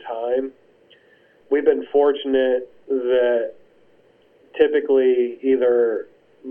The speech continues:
'cause my family's in Michigan, but my mother's retired, uh, so she's been able to fly down a few times and help us out,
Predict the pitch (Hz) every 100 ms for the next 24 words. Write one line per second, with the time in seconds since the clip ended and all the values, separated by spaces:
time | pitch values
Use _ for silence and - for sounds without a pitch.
0 | 131 - 127 127 143 147 139 135 113 113
1 | 113 120 131 127 127 120 110 113 113 113
2 | 117 110 104 - 117 117 117 113 - -
3 | - _ _ 110 113 - - - 143 143
4 | 139 127 127 - 123 123 123 120 - 127
5 | 127 127 127 127 127 127 _ _ - 120
6 | 127 120 117 127 120 123 120